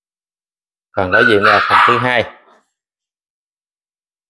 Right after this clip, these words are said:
Này, phòng thứ hai có không gian cửa sổ chị ha. Phòng thứ nhất chưa, không có làm. Đó, phòng nào, à, cũng có máy lạnh hết hả chị? Là phòng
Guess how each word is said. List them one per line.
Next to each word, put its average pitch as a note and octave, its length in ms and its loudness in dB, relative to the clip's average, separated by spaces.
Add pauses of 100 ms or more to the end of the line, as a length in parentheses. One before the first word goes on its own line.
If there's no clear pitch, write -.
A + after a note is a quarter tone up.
(880)
Này, G2 260 -2
phòng - 180 -4
thứ G#2 100 -2
hai G2+ 320 0
có A#2 180 2
không G#2 180 -6
gian A2 140 0
cửa A#2 60 0
sổ G#2 380 0
chị G#2 60 -6
ha. G#2+ 280 -8 (140)
Phòng F#2+ 180 -8
thứ A2+ 60 -10
nhất C3+ 140 -4 (220)
chưa, G2+ 680 2
không A2 100 -8
có B2 60 0
làm. G2+ 220 2 (1800)
Đó, G#2 240 -4
phòng G2 180 0
nào, F#2 280 0
à, F2+ 300 -8 (460)
cũng G#2 280 -6
có B2 160 -4
máy C3 100 0
lạnh F2+ 240 0
hết D3+ 180 -4
hả G#2+ 80 -8
chị? - 240 -8 (600)
Là G#2 100 -2 (140)
phòng A2 240 0